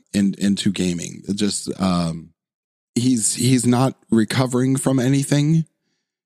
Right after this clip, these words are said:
and he, he fights to his last.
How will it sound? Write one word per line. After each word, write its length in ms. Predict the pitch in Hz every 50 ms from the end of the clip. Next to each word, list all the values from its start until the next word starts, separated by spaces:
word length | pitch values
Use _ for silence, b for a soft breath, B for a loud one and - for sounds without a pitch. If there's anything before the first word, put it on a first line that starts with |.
| _ _ -
and 440 | 104 107 107 104 104 101 98 - - - _
he, 300 | - 110 120 123 117 110
he 200 | 120 143 143 131
fights 460 | - - 117 117 117 - - - -
to 260 | - - 120 113 107
his 300 | 92 104 113 107 92 -
last. 640 | 87 90 95 92 - - - - - - - -